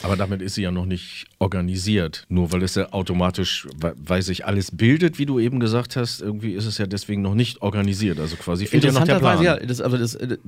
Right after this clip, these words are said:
Speaker 2: uns wird ja also jetzt als Evolutionist, der ich ja eigentlich auch gelernterweise bin, ne, aber ich hinterfrage ja trotzdem nochmal, zwischendurch ist das alles richtig so, wird mir ja gesagt, dass das Gan-, das Ganze entsteht durch Zufall. Das heißt also irgendwie, äh,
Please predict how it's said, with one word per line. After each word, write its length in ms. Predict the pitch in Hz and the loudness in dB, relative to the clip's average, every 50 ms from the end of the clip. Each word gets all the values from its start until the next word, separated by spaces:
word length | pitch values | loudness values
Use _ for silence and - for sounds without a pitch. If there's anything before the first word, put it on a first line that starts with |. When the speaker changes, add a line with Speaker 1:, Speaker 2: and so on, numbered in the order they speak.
| 117 127 | -2 0
Speaker 2:
uns 240 | - 139 139 - - | 2 2 0 0 0
wird 80 | 127 - | 0 0
ja 140 | 127 104 67 | 2 2 0
also 240 | 82 104 110 110 | 0 0 0 0
jetzt 200 | - 98 104 - | 0 -2 -6 -2
als 220 | - 107 95 - - | -2 -2 -2 0 -4
Evolutionist, 680 | 127 110 107 110 101 - 107 104 135 165 - - - - | -4 -2 -2 -2 -2 0 0 2 2 0 -2 -8 -12 -18
der 220 | - 113 110 95 90 | -16 -4 -2 -2 -2
ich 100 | 95 104 | -2 -2
ja 60 | - | -2
eigentlich 240 | - 98 98 - - | -2 -2 -4 -4 -8
auch 100 | 95 - | -10 -8
gelernterweise 800 | - 92 92 90 95 92 95 90 92 - - 98 92 95 95 95 | -4 -2 -2 -2 0 -2 -4 -6 -6 -6 -4 -4 -4 -2 -4 -2
bin, 320 | 90 101 120 165 156 117 | -2 0 2 2 2 0
ne, 200 | 117 165 202 202 - - - - - - - - _ | 0 -2 -4 -6 -10 -16 -16 -16 -16 -16 -18 -8 _
aber 140 | - 90 78 | -2 -2 -2
ich 80 | 80 | -2
hinterfrage 400 | - 95 98 90 - - 120 110 | -2 -2 -4 -4 -2 -2 -2 -2
ja 60 | 98 110 | -2 -4
trotzdem 300 | - 117 113 - 98 95 | -6 -6 -6 -6 -6 -6
nochmal, 340 | 90 87 90 90 95 - - - - | -4 -4 -2 -2 -2 -4 -6 -10 -8
zwischendurch 380 | - 107 104 107 98 104 104 | -6 -4 -2 0 0 -2 -4
ist 160 | - - 98 | -6 -8 -10
das 80 | 95 - | -10 -8
alles 220 | - 92 90 - | -8 -8 -6 -4
richtig 220 | 107 113 113 131 120 | -6 -4 -4 -6 -6
so, 120 | 123 135 135 143 - - - - - - - | -4 -4 -4 -4 -6 -12 -18 -20 -20 -8 -2
wird 100 | - 113 | -2 0
mir 60 | 127 127 | 2 2
ja 80 | 117 | 2
gesagt, 200 | 113 120 117 110 | 2 2 0 0
dass 100 | 113 113 - | -4 -6 -6
das 260 | - 58 104 113 110 | -8 -8 -8 -8 -4
Gan-, 160 | - 117 107 | -2 -2 -2
das 140 | 104 104 - | -2 -6 -4
Ganze 240 | - 120 120 123 110 | -4 -4 -2 -2 -4
entsteht 240 | 113 - 120 113 | -4 -4 -4 -4
durch 100 | 110 110 | -4 -6
Zufall. 540 | - - - 113 113 - 98 92 92 - 87 - _ _ _ _ - - - _ | -4 -4 -4 -4 -4 -6 -8 -8 -6 -8 -10 -12 _ _ _ _ -20 -20 -14 _
Das 220 | - 98 - - | -8 -8 -2 0
heißt 200 | 95 113 120 - | 0 0 0 0
also 220 | - 101 98 - | -4 -4 -4 -2
irgendwie, 720 | - 117 127 139 147 139 - - 120 120 120 120 117 117 | 0 0 2 2 0 -2 -2 -4 -2 0 0 2 2 0
äh, 560 | 117 - 107 110 110 107 104 104 104 107 107 | -2 -2 -4 -4 -2 -2 -2 -2 -4 -4 -6